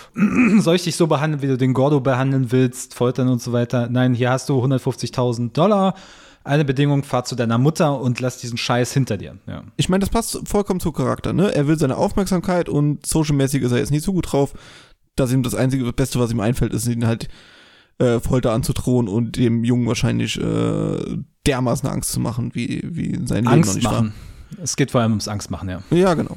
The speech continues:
Speaker 2: Ich meine, er hat's ja gelernt, ne? Man soll Leuten Angst machen, dann hat
Speaker 1: Und
Speaker 2: man
Speaker 1: wo er dann
Speaker 2: seine
Speaker 1: auch mit diesem ausbricht, mit diesem "Du bleibst jetzt sitzen", was so aus dem Nichts kommt und wo dann auf einmal die Figur, die vorher so, so nüchtern war, auf einmal völlig a-,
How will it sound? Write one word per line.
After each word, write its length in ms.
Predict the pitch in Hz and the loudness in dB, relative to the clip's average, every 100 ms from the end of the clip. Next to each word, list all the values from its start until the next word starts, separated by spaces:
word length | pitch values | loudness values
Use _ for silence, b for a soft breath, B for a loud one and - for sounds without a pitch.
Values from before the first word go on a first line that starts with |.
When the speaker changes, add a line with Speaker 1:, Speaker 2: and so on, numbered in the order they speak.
| - - | -6 -2
Speaker 2:
Ich 100 | 143 | 0
meine, 180 | 160 | 0
er 60 | 147 | 0
hat's 140 | 147 | 0
ja 80 | 131 | -2
gelernt, 320 | 120 107 92 - | -2 -6 -4 0
ne? 220 | 170 - | 0 -2
Man 480 | - - 131 123 123 | -8 -6 -2 -2 0
soll 180 | - 107 | 0 0
Leuten 240 | 101 - | -2 -2
Angst 220 | 95 113 | -4 -2
machen, 360 | 120 113 120 120 - | -2 -2 -4 -6 -4
dann 140 | 113 | -2
hat 80 | 139 | 0
Speaker 1:
Und 60 | |
Speaker 2:
man 80 | 131 | 4
Speaker 1:
wo 40 | 143 | 4
er 60 | |
dann 140 | 135 135 | 4 4
Speaker 2:
seine 80 | 139 | 2
Speaker 1:
auch 200 | 135 - _ - | 0 -6 _ -4
mit 200 | 151 131 | -2 0
diesem 240 | 127 135 | 2 0
ausbricht, 720 | - 135 156 - - 139 135 135 | 2 2 2 0 -4 -4 -2 -4
mit 120 | 120 | -4
diesem 220 | 117 127 | -2 0
"Du 120 | 143 117 - _ - _ | 0 -2 -6 _ -20 _
bleibst 380 | 170 226 214 - | -4 -2 -2 -4
jetzt 160 | 190 | -4
sitzen", 600 | 240 247 - 226 170 123 | -4 -4 0 2 2 2
was 140 | 143 - | -2 0
so 260 | 147 139 - | 0 0 -2
aus 100 | 131 | 0
dem 200 | 139 151 | 4 4
Nichts 360 | 233 - - | 4 0 -6
kommt 340 | - 135 165 139 | -2 0 0 -2
und 140 | 117 | 0
wo 60 | 131 | 0
dann 120 | 135 | 0
auf 140 | 127 | 0
einmal 140 | 165 143 | -2 -2
die 80 | 127 | -4
Figur, 260 | 135 135 | -4 -4
die 80 | 123 | -2
vorher 240 | - 127 | -2 -2
so, 260 | 120 120 120 B B | -2 -4 -6 B B
so 120 | - 127 | 0 4
nüchtern 500 | 143 185 - 143 135 | 6 4 2 0 2
war, 180 | 127 127 | 0 -2
auf 240 | 127 - | -8 -6
einmal 400 | 117 120 113 117 | -4 -2 -2 -6
völlig 840 | - - - - 165 156 117 - - | -10 -20 -16 -4 0 0 -2 -6 -14
a-, 100 | 135 | -18